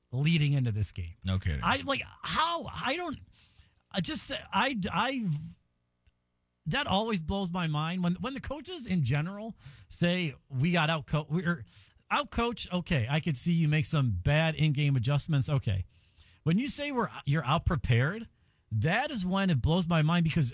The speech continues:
Speaker 1: you literally say you're in the office at four thirty in the morning and you don't leave till ten o'clock. What are you doing?
Speaker 2: Right.
Speaker 1: You playing Xbox? You got some Fortnite, Call of Duty, what, Madden going? Like, what are you doing?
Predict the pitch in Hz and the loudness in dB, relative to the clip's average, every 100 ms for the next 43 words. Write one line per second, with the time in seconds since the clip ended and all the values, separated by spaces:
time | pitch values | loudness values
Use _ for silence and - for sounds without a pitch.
0 | - 143 196 311 180 185 262 277 196 156 | -2 0 2 2 2 0 0 -2 2 2
1 | - 202 240 170 143 - - 131 180 180 | 2 0 0 0 -2 -6 -2 2 2 0
2 | - 233 247 139 185 330 - - 185 143 | -2 -2 0 0 0 -2 -2 -2 -2 -2
3 | 214 233 - 233 240 226 214 202 277 320 | -2 -2 -2 -2 0 2 2 2 0 0
4 | 226 240 247 254 - 262 214 262 262 311 | 0 0 -2 -4 -2 -4 0 -2 2 0
5 | 254 277 330 311 339 403 427 240 101 92 | 0 -6 -4 -4 -4 -2 -2 -4 -4 -4
6 | 85 78 - 233 - 262 254 269 254 - | -2 -4 -4 -2 0 0 0 -2 -4 -4
7 | 320 320 202 247 - 185 202 233 254 294 | -2 -2 -2 -6 -2 -2 -2 -4 -4 -4
8 | 302 - 233 233 196 247 294 285 247 254 | -4 -2 -2 -2 -2 -4 -4 -2 -2 0
9 | 135 165 254 277 294 302 302 311 339 311 | 2 2 0 -4 -4 -4 -8 -6 -6 -6
10 | 302 349 381 226 | -6 -4 -4 -2